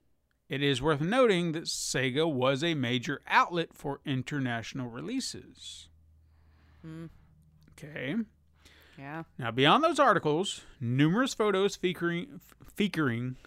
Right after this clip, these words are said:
Speaker 1: what is featuring?
Speaker 2: We're having a rough time today.
Speaker 1: I am. I saw Nakamura
Speaker 2: <laughs>
Speaker 1: and I saw Feature, and they just came together as featuring.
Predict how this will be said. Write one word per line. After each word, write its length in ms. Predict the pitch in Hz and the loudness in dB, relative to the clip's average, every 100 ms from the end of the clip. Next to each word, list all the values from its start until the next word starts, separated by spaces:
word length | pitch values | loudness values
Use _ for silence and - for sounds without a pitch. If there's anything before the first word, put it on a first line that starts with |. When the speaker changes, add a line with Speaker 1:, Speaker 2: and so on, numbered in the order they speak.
| - | -6
Speaker 1:
what 100 | 226 | -4
is 140 | 247 - | -2 -4
featuring? 580 | - 220 165 135 107 165 _ _ _ - - - | 0 0 2 -4 -4 -12 _ _ _ -20 -20 -18
Speaker 2:
We're 100 | 359 | -8
having 320 | 392 392 320 | -2 -2 -2
a 100 | 269 | -4
rough 260 | 247 247 240 | 0 0 0
time 320 | 226 220 233 | -4 -4 -8
today. 140 | 226 208 | -12 0
Speaker 1:
I 160 | 196 | 2
am. 300 | 220 165 127 - | 4 2 2 4
I 100 | 170 | 4
saw 300 | - 233 240 | 8 6 8
Nakamura 800 | 226 220 220 196 208 202 196 - | 6 4 4 4 6 6 4 2
Speaker 2:
<laughs> 20 | |
Speaker 1:
and 160 | 170 170 | 2 4
I 80 | |
saw 320 | 160 196 180 175 | 4 4 4 4
Feature, 520 | - 196 - 180 175 | 2 0 4 4 4
and 180 | 165 147 | 2 2
they 80 | 151 | 2
just 220 | 147 - - - | 0 -4 -8 0
came 240 | 190 190 | 2 4
together 380 | 175 170 135 127 | 2 4 4 2
as 200 | 139 123 | 0 -2
featuring. 640 | - 208 170 131 107 101 | -2 -2 2 0 0 -6